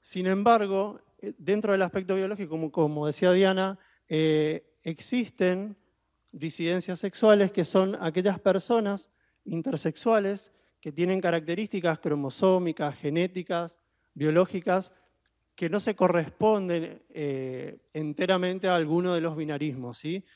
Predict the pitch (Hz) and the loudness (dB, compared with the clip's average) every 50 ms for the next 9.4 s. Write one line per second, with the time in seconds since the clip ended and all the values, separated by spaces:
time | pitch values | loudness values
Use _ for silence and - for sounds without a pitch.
0 | _ _ _ _ _ _ _ _ _ _ - 170 165 165 165 160 156 156 151 151 | _ _ _ _ _ _ _ _ _ _ -6 -4 -2 -2 -2 -2 -2 -2 -2 -2
1 | 151 - - - 165 156 156 160 - - 151 165 185 190 196 202 190 180 170 165 | -4 -8 -10 -10 -6 -4 -4 -4 -6 -6 -4 -2 -2 -2 -2 0 0 0 0 0
2 | 180 190 196 208 190 180 180 175 180 196 190 190 185 175 170 165 - 175 165 160 | -2 -4 -4 -4 -4 -2 0 0 0 0 -2 -2 -2 -2 -4 -4 -4 -4 -4 -2
3 | 160 156 160 180 202 214 202 185 151 - - 214 214 214 202 190 185 196 220 226 | 0 0 2 2 4 4 2 2 0 2 4 6 6 6 6 4 2 -2 -4 -8
4 | 220 - _ _ _ _ _ _ _ _ _ _ - 147 143 143 135 135 139 131 | -10 -14 _ _ _ _ _ _ _ _ _ _ -10 -8 -6 -4 -4 -4 -6 -6
5 | 131 131 123 127 - - _ _ _ _ 202 208 208 - 180 165 160 175 170 170 | -8 -10 -12 -12 -14 -16 _ _ _ _ -4 -4 -2 -2 -4 -2 0 0 -2 -2
6 | 160 170 156 - - 196 196 196 196 208 208 208 208 - 160 151 156 156 156 156 | -2 -4 -8 -6 -4 -4 -4 -4 -2 -2 -2 -2 -2 -4 0 2 2 4 4 2
7 | 147 - 202 214 196 185 165 160 160 156 156 170 170 - - 180 170 165 160 160 | 2 4 4 4 6 6 6 6 4 4 2 0 -2 -4 -4 -4 -2 -2 -2 -4
8 | 165 175 185 180 165 156 147 139 - 160 139 - 165 165 170 151 165 156 139 151 | -4 -4 -4 -2 -2 -2 -2 -2 -2 -4 -2 -2 -2 -2 0 0 -2 -2 -2 -4
9 | 139 135 - - 143 135 - - | -6 -4 -4 -4 -4 -4 -6 -12